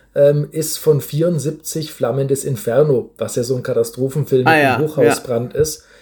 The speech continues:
Speaker 1: Äh,
Speaker 2: Ja.
Speaker 1: da spielt er zwar jetzt keine tragende Rolle, aber zumindest eine Rolle, in der er auch einige Minuten auf der Leinwand, äh, vorkommt.
Speaker 2: Mhm.
Speaker 1: Ähm, also der war wohl vorher schauspielerisch auch schon aktiv, wobei
Speaker 2: Mhm.
Speaker 1: das natürlich sein echter Höhepunkt war.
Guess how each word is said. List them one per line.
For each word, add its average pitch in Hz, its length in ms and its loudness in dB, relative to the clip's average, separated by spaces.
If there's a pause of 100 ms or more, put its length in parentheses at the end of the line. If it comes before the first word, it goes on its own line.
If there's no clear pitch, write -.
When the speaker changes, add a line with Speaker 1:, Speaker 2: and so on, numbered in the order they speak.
(220)
Speaker 1:
Äh, 131 80 4
Speaker 2:
Ja. 123 80 6
Speaker 1:
da 160 120 4
spielt 190 380 -6
er 156 180 6
zwar 139 180 2
jetzt 139 100 -4
keine 143 240 0
tragende 180 560 0
Rolle, 180 260 6
aber 147 160 -2
zumindest 147 380 -4
eine 127 100 0
Rolle, 156 220 2
in 180 100 -2
der 160 200 4
er 135 80 0
auch 185 180 2
einige 135 340 -2
Minuten 123 420 -8
auf 113 200 0
der 117 100 2
Leinwand, 127 520 -2
äh, 135 180 -2
vorkommt. 165 560 -2 (520)
Speaker 2:
Mhm. 143 100 2
Speaker 1:
Ähm, 143 240 4
also 156 200 -2
der 143 180 10
war 135 280 -6
wohl 196 180 0
vorher 156 460 0
schauspielerisch 147 840 0
auch 123 160 -4
schon 143 200 -4
aktiv, 170 520 -10
wobei 131 440 2
Speaker 2:
Mhm. 123 260 -2
Speaker 1:
das - 220 -2
natürlich 147 440 4
sein 113 260 -6
echter 131 380 2
Höhepunkt 123 540 -4
war. 92 260 -10